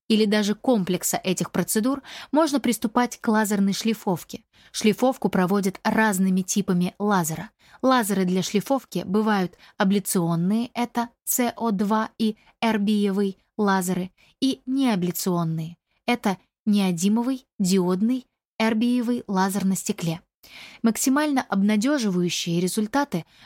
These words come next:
бывают у аблятивной шлифовки.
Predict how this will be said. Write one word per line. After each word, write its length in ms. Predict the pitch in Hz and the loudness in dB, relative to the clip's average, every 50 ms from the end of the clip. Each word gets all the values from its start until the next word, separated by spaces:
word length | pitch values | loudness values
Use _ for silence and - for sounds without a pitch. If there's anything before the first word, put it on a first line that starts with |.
| - - | -4 0
бывают 440 | 214 233 240 277 294 294 277 277 - | 0 2 2 2 2 0 0 -4 -2
у 180 | - 247 240 226 - - - _ | -2 -2 -2 -2 -4 -12 -20 _
аблятивной 680 | - 226 208 202 208 202 - - - 269 240 247 247 226 | 0 2 2 4 2 0 0 0 -2 0 2 2 0 0
шлифовки. 680 | - - 269 262 - - 208 175 - - - - 240 | -2 -4 -4 -4 0 0 -2 -2 -2 -6 -14 -18 -18